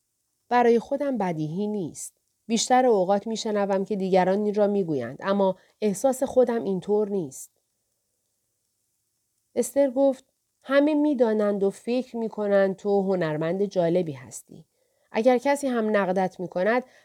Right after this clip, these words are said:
نقدش را با علم به جایگاه سرآمدت بیان می‌کند.» هوگو گفت:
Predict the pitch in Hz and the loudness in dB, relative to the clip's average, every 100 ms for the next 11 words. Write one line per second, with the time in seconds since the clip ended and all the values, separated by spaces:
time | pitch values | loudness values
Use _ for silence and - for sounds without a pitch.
0 | - 247 262 285 262 285 220 196 - 247 | 0 0 2 0 0 0 2 2 4 2
1 | 262 214 196 185 180 170 180 190 - 175 | 4 2 0 2 2 2 0 -2 -4 -4
2 | 175 185 233 156 - 135 127 135 135 - | -2 -2 -2 -4 -6 -12 -12 -14 -18 -20
3 | 139 - - _ _ _ _ _ _ _ | -20 -20 -20 _ _ _ _ _ _ _
4 | _ _ _ _ _ _ _ _ _ _ | _ _ _ _ _ _ _ _ _ _
5 | _ 170 151 165 185 214 214 | _ -6 -4 -4 -2 -2 -2